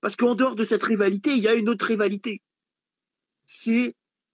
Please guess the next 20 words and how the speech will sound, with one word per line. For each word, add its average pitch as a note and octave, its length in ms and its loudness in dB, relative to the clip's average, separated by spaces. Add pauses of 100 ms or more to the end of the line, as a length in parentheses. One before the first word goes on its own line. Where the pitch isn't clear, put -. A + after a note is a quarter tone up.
(1080)
Sango-, G#3+ 580 -2
euh, F3 400 2
c'est G#3+ 440 -2 (640)
Vegeta G#3 580 -4 (1700)
qui G#3+ 140 -2
est G3+ 200 4
un - 160 -2 (240)
pur B3+ 280 -4
sang, G3 260 -6 (1600)
un F3 120 -4 (120)
pur - 180 -4
sang G3+ 160 -2
Saiyan. F3+ 320 -2 (2000)
Goku, C4+ 600 2
il F#3+ 240 -2
est G#3 80 0
pur A#3 200 -2
sang A#3+ 120 -2
Saiyan, C4+ 420 0
mais G3+ 320 0